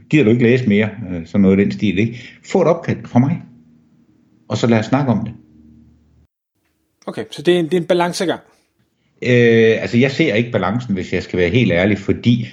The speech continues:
Speaker 1: en psykolog eller en trillebørsælger kan jo altså ikke leve af folk, der ønsker at dygtiggøre sig i, hvad er en trillebør,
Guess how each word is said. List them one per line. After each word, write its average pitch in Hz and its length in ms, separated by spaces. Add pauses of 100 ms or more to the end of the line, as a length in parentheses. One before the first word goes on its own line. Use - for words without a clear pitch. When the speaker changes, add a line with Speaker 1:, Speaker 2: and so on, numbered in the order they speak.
(100)
Speaker 1:
en 95 80
psykolog 107 600
eller 90 140
en 87 80
trillebørsælger 101 800
kan 95 160
jo 87 60
altså 87 200
ikke 123 140
leve 123 220
af 104 60
folk, 107 280
der 87 140
ønsker 110 300
at 73 140
dygtiggøre 95 520
sig 71 220 (320)
i, 123 280 (180)
hvad 120 180
er 110 200
en 123 80
trillebør, 107 460